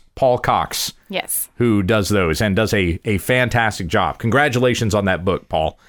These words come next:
Speaker 1: All right, so what are, what are some other suggestions? I mean, what can you do to keep your kids entertained during church?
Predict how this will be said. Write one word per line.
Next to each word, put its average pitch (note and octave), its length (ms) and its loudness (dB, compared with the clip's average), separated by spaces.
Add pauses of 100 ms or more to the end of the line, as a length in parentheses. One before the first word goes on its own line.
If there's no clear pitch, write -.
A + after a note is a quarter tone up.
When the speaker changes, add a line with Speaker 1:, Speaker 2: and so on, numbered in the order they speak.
(600)
Speaker 1:
All D#3+ 100 2
right, B2 240 2
so E3+ 180 4
what D3+ 240 2
are, E3+ 140 4
what E3 220 0
are D#4+ 80 2
some A3+ 160 0
other F#3 160 2
suggestions? D#2+ 580 -2
I G#2 60 -2
mean, G#2 140 0
what A#2 120 0
can C3 100 -2
you A2 100 0
do A2+ 160 2
to G2+ 80 2
keep G#2+ 260 -2
your G2 100 2
kids G#2 580 0
entertained G#2 640 0
during F#2 300 2
church? - 520 -2